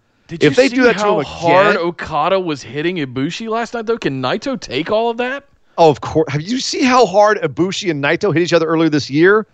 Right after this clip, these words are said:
Speaker 2: Of course Naito can.
Speaker 1: But he's, he's working the knee thing, too, from that match this morning's. I,
Speaker 2: Dude,
Speaker 1: I
Speaker 2: Naito's legs terrify me. Have you noticed they look like little parentheses when he walks?
Speaker 1: <laughs>
Speaker 2: Like, he's, his calves are so bowed out. Like, I don't know what he,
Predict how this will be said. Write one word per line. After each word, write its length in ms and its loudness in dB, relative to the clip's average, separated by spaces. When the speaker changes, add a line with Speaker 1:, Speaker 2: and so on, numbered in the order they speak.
Speaker 2:
Of 120 -2
course 280 4
Naito 340 0
can. 340 -6
Speaker 1:
But 100 -14
he's, 120 -12
he's 220 -14
working 300 -8
the 60 -10
knee 320 -10
thing, 300 -10
too, 260 -8
from 140 -12
that 120 -8
match 260 -10
this 200 -16
morning's. 400 -10
I, 220 -12
Speaker 2:
Dude, 160 2
Speaker 1:
I 80 -10
Speaker 2:
Naito's 500 2
legs 380 0
terrify 560 -6
me. 300 -4
Have 140 2
you 100 0
noticed 240 4
they 80 0
look 160 2
like 120 0
little 160 2
parentheses 680 -2
when 80 -2
he 60 0
walks? 520 2
Speaker 1:
<laughs> 60 -20
Speaker 2:
Like, 200 2
he's, 200 -6
his 320 2
calves 440 2
are 80 -2
so 320 0
bowed 380 4
out. 300 2
Like, 100 -10
I 60 -4
don't 160 2
know 80 -2
what 260 0
he, 240 -8